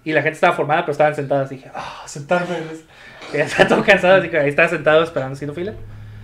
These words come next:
Entonces, ya que estaban entrando por grupos, pude jugar. Ah, tenían como que un,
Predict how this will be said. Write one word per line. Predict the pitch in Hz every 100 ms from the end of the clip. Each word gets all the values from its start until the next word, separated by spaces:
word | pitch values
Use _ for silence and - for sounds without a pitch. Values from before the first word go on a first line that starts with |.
| - - -
Entonces, | 143 139 151 143 - - - 151
ya | 151 160
que | 156 170 151
estaban | 147 139 170
entrando | 160 165
por | 180 156
grupos, | 214 226 233 226 - _ _
pude | 160
jugar. | 165 147 139 147 151 - - _ _ _ _ _ -
Ah, | 147 147
tenían | 151 165
como | 185 160
que | 147
un, | 139 139 143 143 143